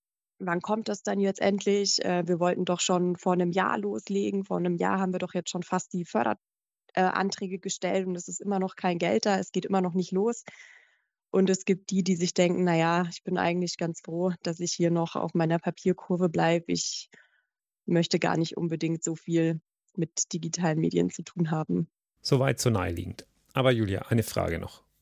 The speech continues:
Speaker 2: Wenn du einen Wunsch frei hättest, um deine Digitalisierungsprojekte schneller und, ähm, ja, zielstrebiger zum Erfolg zu führen, was wäre das? Ganz egal, ob's politisch, organisatorisch, technisch oder strukturell ist.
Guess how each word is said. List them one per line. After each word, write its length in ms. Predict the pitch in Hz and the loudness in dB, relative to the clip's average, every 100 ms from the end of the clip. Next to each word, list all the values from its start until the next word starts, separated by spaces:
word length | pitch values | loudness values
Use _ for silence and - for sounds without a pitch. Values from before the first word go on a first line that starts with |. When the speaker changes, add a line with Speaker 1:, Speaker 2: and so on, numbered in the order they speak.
| _ - | _ 0
Speaker 2:
Wenn 200 | 127 127 | 2 4
du 140 | 131 - | 2 0
einen 400 | 123 131 147 127 | 0 4 4 4
Wunsch 240 | 107 113 - | 4 2 0
frei 260 | - 90 | 0 0
hättest, 380 | - - 90 - | -2 -2 -4 0
um 140 | 107 | 0
deine 260 | 95 101 104 | 2 2 2
Digitalisierungsprojekte 1400 | 98 107 104 107 107 131 127 - - 107 101 - 101 101 | 0 0 2 2 4 4 2 2 2 2 2 2 2 2
schneller 600 | - 107 104 113 107 - | 2 2 4 4 2 0
und, 400 | 101 95 92 - - - | -2 -2 -4 -8 -8 -2
ähm, 320 | 113 104 - | 0 2 2
ja, 220 | 110 107 | 4 4
zielstrebiger 580 | - 131 - 120 107 104 | 4 2 4 4 4 2
zum 140 | - 110 | 0 -2
Erfolg 280 | - 101 - | -2 -4 -4
zu 100 | - | -8
führen, 340 | - - - - - - - _ _ _ | -6 -8 -8 -14 -20 -20 -20 _ _ _
was 180 | - 135 | 2 4
wäre 240 | 110 90 80 | 4 0 -2
das? 200 | 85 - | -4 2
Ganz 180 | 131 | 4
egal, 260 | 117 92 92 | 6 4 4
ob's 160 | 90 - | 0 0
politisch, 580 | 110 113 127 113 - | 2 2 4 2 2
organisatorisch, 840 | - 101 104 113 - 127 110 110 - | 0 0 2 2 2 2 2 0 0
technisch 480 | 131 117 120 113 - | 2 2 2 2 0
oder 180 | 117 110 | 2 2
strukturell 600 | - 110 110 95 87 87 | 0 0 2 4 2 0
ist. 240 | 87 - | -4 -8